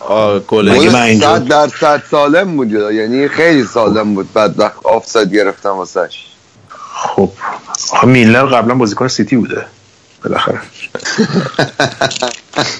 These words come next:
Speaker 1: آره، ببین حالا چیزی که راجع
Speaker 3: نه، ولی اون گل، آره، خیلی بازی رو می‌تونست عوض کنه.
Speaker 1: آره.
Speaker 3: چون اگه بازی دو هیچ می‌شد قبل از نیمه دوم، ولی به نظر من پپ، پپ،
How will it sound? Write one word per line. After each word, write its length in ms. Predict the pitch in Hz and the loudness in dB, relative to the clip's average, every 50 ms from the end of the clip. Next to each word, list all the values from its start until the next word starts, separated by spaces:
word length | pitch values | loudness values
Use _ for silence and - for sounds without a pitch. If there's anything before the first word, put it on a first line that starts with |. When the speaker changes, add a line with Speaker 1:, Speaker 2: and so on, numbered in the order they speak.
| - - - - - - - - - - - - - - - - - - 156 _ - - _ - - | -4 -4 -4 -4 -6 -8 -8 -8 -8 -8 -8 -8 -8 -8 -12 -12 -12 -12 -12 _ -20 -20 _ -14 -6
Speaker 1:
آره، 200 | 110 110 123 135 | -4 -2 0 0
ببین 360 | 139 - - 120 131 156 214 247 | -2 -2 -2 0 2 2 4 2
حالا 220 | 208 165 196 226 - - _ _ _ - | 4 4 2 2 2 -2 _ _ _ -8
چیزی 280 | - - 156 180 214 | -6 -6 -4 -4 -4
که 140 | 202 - 240 | -2 0 0
راجع 220 | 196 147 127 131 | 2 2 2 2
Speaker 3:
نه، 220 | - 135 139 123 120 | 2 4 4 4 4
ولی 140 | 120 127 147 | 4 4 4
اون 160 | 156 156 156 | 4 4 4
گل، 200 | 151 156 156 160 | 2 4 4 4
آره، 260 | 151 131 127 131 123 | 4 4 4 4 2
خیلی 240 | - - 123 135 139 | 2 0 -2 -2 -2
بازی 280 | 113 107 104 98 101 | -2 -2 -4 -4 -4
رو 60 | 104 101 | -6 -8
می‌تونست 260 | 95 - 104 90 90 | -8 -8 -10 -8 -4
عوض 260 | 92 98 98 95 92 | -4 -2 -2 -2 0
کنه. 100 | 101 104 | 0 0
Speaker 1:
آره. 180 | 104 107 101 95 | 0 0 0 0
Speaker 3:
چون 100 | 113 113 | 0 0
اگه 120 | 117 123 | 0 2
بازی 220 | 123 110 101 101 | 2 2 2 2
دو 160 | 101 110 110 104 | 2 4 4 4
هیچ 180 | 110 110 - | 4 2 0
می‌شد 200 | - - 110 101 - | -2 -2 -2 0 2
قبل 200 | 104 104 104 113 | 2 2 4 2
از 140 | 107 104 101 | 2 2 2
نیمه 160 | 107 104 104 | 2 2 2
دوم، 540 | 98 104 101 98 98 101 107 113 120 127 127 | 4 4 2 2 0 0 0 0 0 2 2
ولی 160 | 131 135 151 | 4 4 4
به 60 | 156 | 4
نظر 260 | 147 135 123 117 117 | 4 4 4 2 2
من 120 | 117 131 156 | 2 0 -2
پپ، 220 | 147 - 135 127 - - - - - - - - - 92 _ - _ - | 0 0 -2 -2 -2 -8 -16 -16 -16 -16 -12 -12 -12 -12 _ -16 _ -6
پپ، 220 | - 127 139 143 | -2 -2 -2 -2